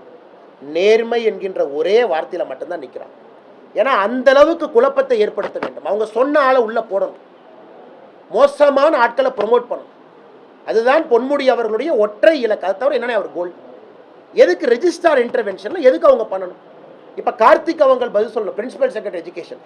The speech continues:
ஒரு கான்ஃபிடென்ஷியல் மீட்டிங்ல வச்ச பியூட்டர் ஃபவுண்டேஷனுடைய எம் ஓ யு எப்படி காவல்துறைக்கு போச்சு, யார் கொடுத்தா? அது காவல்துறையும் பதில் சொல்லணும். எப்படி அவங்களுக்கு contents of information கிடைச்சது?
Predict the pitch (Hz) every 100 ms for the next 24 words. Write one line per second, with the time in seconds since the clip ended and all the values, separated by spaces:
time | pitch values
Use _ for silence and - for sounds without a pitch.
0 | - - 202 214 220 254 302 302 302 269
1 | - 262 208 220 277 269 254 220 175 180
2 | 190 196 - - - - - 240 302 302
3 | 302 - 214 220 226 220 196 180 170 180
4 | 226 233 - - - - 185 254 320 285
5 | 254 196 190 262 339 208 247 262 - 208
6 | 226 170 165 277 175 196 131 - - -
7 | - - - - - - - - - 320
8 | 285 320 339 330 320 285 277 247 160 135
9 | 262 320 294 269 262 254 285 262 226 240
10 | 247 - 190 175 175 139